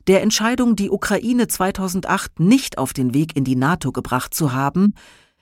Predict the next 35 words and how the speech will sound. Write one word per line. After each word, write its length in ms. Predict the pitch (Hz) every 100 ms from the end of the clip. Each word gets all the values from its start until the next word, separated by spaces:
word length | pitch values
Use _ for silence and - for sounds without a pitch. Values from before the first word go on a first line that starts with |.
| _
dem 300 | 196 202 202
Bau 240 | 160 196 247
der 200 | 196 170
Pipeline 600 | 165 185 208 190 185 180
Nord 220 | 147 160
Stream 360 | - - 135 123
zwei 380 | - 139 160 190
noch 260 | 135 -
nach 200 | 131 120
der 140 | 127 120
russischen 420 | 185 - 160 151
Invasion 600 | 143 139 127 131 151 160
der 120 | 120
Krim 300 | - 170 170
zweitausendvierzehn, 1160 | - 120 - 127 127 - 233 233 - 127 151 190 _ - _ _ _
weist 400 | - 185 214 -
sie 160 | - 247
kühl 340 | - - 185
zurück. 540 | 165 - 180 92 - - _ _ _ _ _ _ _ - - - _ _ _
Ich 280 | 262 262 -
persönlich 580 | 247 220 226 220 214 185
halte 280 | 180 190
es 200 | - 156
auch 200 | - 185
im 160 | - 156
Rückblick 520 | 156 208 - 139 135
für 160 | - 143
keinen 420 | - 160 160 147
Fehler, 360 | - 139 - 101
das 180 | 127
muss 140 | 165 156
ich 160 | 151
einfach 240 | 127 131 -
so 120 | 160
sagen. 520 | 147 101 - - -